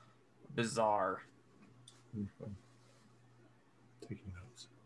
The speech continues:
Speaker 2: Any kind of languages? Or
Speaker 1: You
Speaker 2: what look like languages?
Speaker 1: Yeah, there seem to be some kind of markings here.
Speaker 2: Okay, I'll just copy them. I don't know how to,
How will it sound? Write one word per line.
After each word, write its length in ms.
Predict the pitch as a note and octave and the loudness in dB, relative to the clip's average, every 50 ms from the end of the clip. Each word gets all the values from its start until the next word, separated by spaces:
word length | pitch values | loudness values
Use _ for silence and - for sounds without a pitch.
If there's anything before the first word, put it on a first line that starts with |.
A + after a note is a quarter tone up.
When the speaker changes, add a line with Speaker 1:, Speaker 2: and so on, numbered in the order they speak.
| - - - - - - - | -20 -20 -20 -20 -8 -2 2
Speaker 2:
Any 160 | A#2 A2+ G#2+ | 4 6 8
kind 180 | G2 C3 B2+ G#2+ | 8 8 8 8
of 120 | G#2 G#2+ | 8 6
languages? 840 | G#2 G2+ G#2 G2+ G#2 G#2+ G2+ - A2+ A2+ G#2+ G2+ - - - - - - - - - - - - - - - - - - - - - - - - - - - - - - - - - - - - - - - - - - B2+ B2+ B2+ | 8 8 8 8 6 4 6 6 6 6 6 6 2 -4 -6 -6 -10 -16 -20 -20 -20 -20 -20 -20 -20 -20 -20 -20 -20 -20 -20 -20 -20 -20 -20 -20 -20 -20 -20 -20 -20 -20 -20 -20 -20 -20 -20 -20 -20 -20 -20 -18 -12 -10 -6 0 4
Or 140 | B2 A#2 A2+ | 8 8 10
Speaker 1:
You 60 | G#2+ G#2+ | 10 10
Speaker 2:
what 180 | A2+ - - G2+ | 8 8 6 4
look 220 | G2+ G2 - - | 4 4 6 6
like 220 | G#2+ G2+ G2 - A2 | 6 6 6 6 4
languages? 680 | G#2 G2+ G2 G#2+ G#2+ G#2 - G2+ G2 G2 - - - - - - - - - - - - - - - - - - - - | 4 4 4 2 0 2 2 0 0 0 -4 -8 -10 -14 -18 -20 -20 -20 -20 -20 -20 -20 -20 -20 -20 -20 -20 -16 -6 0
Speaker 1:
Yeah, 120 | - - D#3+ | 4 4 4
there 220 | C#3+ F3 F3 E3 | 6 6 6 6
seem 220 | C#3 D#3+ G3 G#3 | 6 6 4 6
to 60 | F#3+ F3 | 6 8
be 100 | D#3 C3+ | 8 8
some 220 | C3 C3 B2 B2+ | 10 8 8 8
kind 180 | C3 C3+ C3 B2+ | 10 10 10 10
of 100 | B2+ A#2+ | 10 8
markings 520 | A#2+ A#2+ A#2+ B2+ C3 D3 D3 D3+ D3+ C3+ - | 8 8 8 8 6 4 2 2 2 2 2
here. 300 | D3+ D#3 F3 D#3+ D3 - - - - - C3+ | 2 2 2 0 -2 -4 -10 -16 -8 -4 -4
Speaker 2:
Okay, 260 | A#2 - - A2 G#2 G2+ - - B2+ | -2 0 0 -2 -2 -2 -4 -2 0
I'll 120 | B2+ B2+ | 2 2
just 260 | B2 - C3+ - - | 2 0 -4 -6 0
copy 360 | - - C#3 B2+ B2+ - A2+ G2+ | 6 8 8 8 8 8 4 2
them. 280 | G2+ - A2 A2+ A#2 - | 2 2 0 0 0 0
I 60 | A2 G#2+ | -2 -2
don't 200 | G2+ F#2+ A2 B2+ - - - | -2 -4 -6 -8 -8 -6 -2
know 140 | G2+ F#2 F2 | -2 -2 -2
how 160 | F2 F2+ F2+ | -4 -6 -6
to, 120 | F2+ F2+ | -6 -6